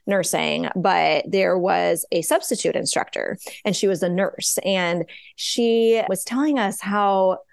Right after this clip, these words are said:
she felt when she was in the O R and preparing patients for surgeries, and how it was just so interesting, and comparing it to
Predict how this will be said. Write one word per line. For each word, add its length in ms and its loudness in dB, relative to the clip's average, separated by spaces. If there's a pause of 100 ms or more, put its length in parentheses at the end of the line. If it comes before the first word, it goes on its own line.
(280)
she 220 0
felt 680 -2
when 180 0
she 180 -2
was 220 0
in 140 -2
the 160 0
O 180 2
R 400 2
and 160 -2
preparing 460 -2
patients 420 -2
for 80 -2
surgeries, 720 0
and 220 -4 (240)
how 240 2
it 80 2
was 180 2
just 340 -2
so 320 4
interesting, 840 0
and 260 0 (240)
comparing 600 2
it 200 2
to 380 2